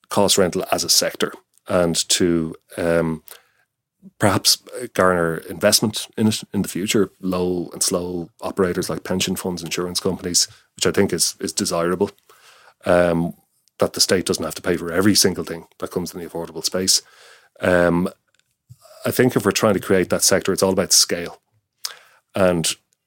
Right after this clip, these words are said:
you would have European investors coming into the country here, and they've been in and out of our doors, uh, that would look at you with a straight face and say, "Look, to get interested at all, we'd need visibility on minimum ten thousand homes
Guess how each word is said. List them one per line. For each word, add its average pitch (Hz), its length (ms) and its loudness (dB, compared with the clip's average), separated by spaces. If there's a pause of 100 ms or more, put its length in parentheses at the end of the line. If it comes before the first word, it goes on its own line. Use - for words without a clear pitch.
(120)
you 117 140 4
would 104 80 6
have 95 140 2
European 90 680 2
investors 87 540 0
coming 87 220 -2
into 82 200 0
the - 100 -10
country 87 280 -6
here, 90 360 -4 (460)
and 87 100 -6
they've 82 100 -2
been 90 120 -2
in 87 100 0
and 85 80 0
out 82 120 0
of 80 60 -4
our 87 160 2
doors, 85 460 0 (480)
uh, 87 560 0
that 92 180 4
would 92 400 0 (120)
look 104 220 0
at 92 140 4
you 92 140 4
with 78 100 -2
a 78 60 -2
straight 90 280 2
face 90 300 2
and 87 100 -4
say, 85 240 2
"Look, 82 240 -4
to 80 280 0
get 85 240 0
interested 85 480 -2
at 82 80 -8
all, 90 260 2
we'd 82 220 -8
need 90 180 -6 (160)
visibility 90 640 -2
on 80 220 -6
minimum 85 360 -4
ten 82 260 -4
thousand 82 340 -10
homes - 320 -12